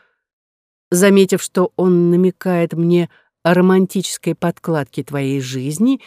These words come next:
и о твоём небывалом величии душевном, я стала так его понукать, что, наконец, взяв с меня слово не выдавать его,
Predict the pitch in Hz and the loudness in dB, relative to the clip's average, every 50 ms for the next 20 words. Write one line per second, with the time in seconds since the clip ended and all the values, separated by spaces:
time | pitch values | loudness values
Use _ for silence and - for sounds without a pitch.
0 | - _ _ _ _ - 165 160 - - 175 165 175 175 170 165 165 175 175 156 | -18 _ _ _ _ -4 -4 -4 -2 0 0 2 2 2 2 2 2 2 2 2
1 | 165 156 175 170 165 160 160 160 143 160 156 156 156 - - - 147 139 131 139 | 2 0 0 0 0 0 0 0 -2 -2 -4 -4 -6 -8 -8 -10 -10 -8 -8 -8
2 | 135 - - - 220 269 - 247 208 180 165 - _ _ _ _ _ _ _ _ | -8 -8 -6 -6 -6 -2 0 0 0 0 0 -2 _ _ _ _ _ _ _ _
3 | _ _ _ _ _ 175 220 262 254 - - 269 254 247 247 240 - _ _ _ | _ _ _ _ _ -4 -4 -4 -4 -4 -6 -4 -4 -4 -4 -6 -6 _ _ _
4 | _ - 240 220 - - 180 175 180 - - 180 175 175 180 170 - - 330 - | _ -4 -4 -4 -2 -4 -2 -2 -4 -6 -4 -2 0 0 0 -2 -4 -10 -12 -10
5 | - - - - 185 180 175 - 185 175 180 202 262 302 - - - - _ _ | -10 -8 -4 -2 0 0 0 -2 -2 0 0 0 -2 -2 -4 -8 -10 -10 _ _
6 | _ _ _ _ _ _ _ _ _ _ _ 131 135 143 131 165 175 160 - - | _ _ _ _ _ _ _ _ _ _ _ -12 -10 -8 -4 -2 -2 -2 -2 -4
7 | - 156 147 147 143 135 - - 151 147 139 147 147 147 147 135 147 131 135 135 | -4 -2 -2 -2 -2 -4 -4 -4 -2 -2 0 0 0 -2 -2 -2 -2 -2 -2 -4
8 | 131 147 170 185 - - 214 196 214 214 214 - | -2 -2 -2 -2 -2 -2 -2 0 0 0 -2 -2